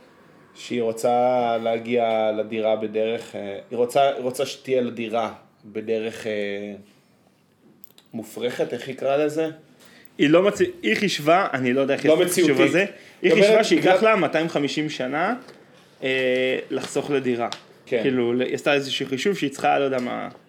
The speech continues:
Speaker 1: אם קניית דירה, אם קניית בית היא מטרה לא מציאותית, כדאי לחתור אליה באמצעים לא מציאותיים. לכן, אני מציע להחלפה גלעין אבוקדו. את מה שאקבל בתמורה אציע כאן בשבוע הבא, בתקווה להשתדרג משבוע לשבוע.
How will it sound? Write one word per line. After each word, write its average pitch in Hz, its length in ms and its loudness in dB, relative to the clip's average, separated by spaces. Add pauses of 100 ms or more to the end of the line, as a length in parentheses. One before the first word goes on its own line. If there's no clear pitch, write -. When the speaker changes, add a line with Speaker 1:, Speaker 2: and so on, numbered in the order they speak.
(240)
Speaker 1:
אם 196 180 2
קניית 180 340 0
דירה, 135 420 -2
אם 175 120 -4
קניית 170 280 -2
בית 123 480 0
היא 131 140 -10
מטרה 123 380 -2
לא 123 100 2
מציאותית, 113 720 -6 (380)
כדאי 147 240 2
לחתור 254 360 2
אליה 160 200 2
באמצעים 131 480 0
לא 131 80 -2
מציאותיים. 110 600 -8 (500)
לכן, 143 400 0 (140)
אני 123 140 -4
מציע 123 380 -2
להחלפה 147 480 -2
גלעין 120 340 -2
אבוקדו. 101 540 -6 (460)
את - 120 -20
מה 156 140 -2
שאקבל 147 440 0
בתמורה 123 460 0
אציע 127 320 -2
כאן 151 320 -2
בשבוע 113 580 -2
הבא, 95 220 -6 (480)
בתקווה 127 380 0
להשתדרג 190 560 0
משבוע 131 380 -2
לשבוע. 117 440 -2